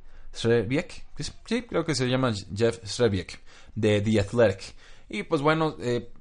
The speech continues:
debería de competir por la posición número dos de corredores detrás de Alex Collins, pero se ha perdido varias prácticas con una lesión discotibial. Lleva mucho tiempo lastimado desde el año pasado. Y pareciera que, eh, Javorius Allen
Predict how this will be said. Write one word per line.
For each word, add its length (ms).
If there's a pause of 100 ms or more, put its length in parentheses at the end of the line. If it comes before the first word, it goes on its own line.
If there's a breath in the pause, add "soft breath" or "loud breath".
debería 320
de 60
competir 380
por 120
la 100
posición 360
número 260
dos 420 (120)
de 180
corredores 680 (320 soft breath)
detrás 420
de 80
Alex 280
Collins, 360
pero 140
se 100
ha 80
perdido 240
varias 240
prácticas 640
con 160
una 160
lesión 280
discotibial. 640 (440 loud breath)
Lleva 220
mucho 320
tiempo 260
lastimado 440
desde 140
el 60
año 200
pasado. 520 (580)
Y 280
pareciera 640
que, 400 (480 loud breath)
eh, 580
Javorius 460
Allen 400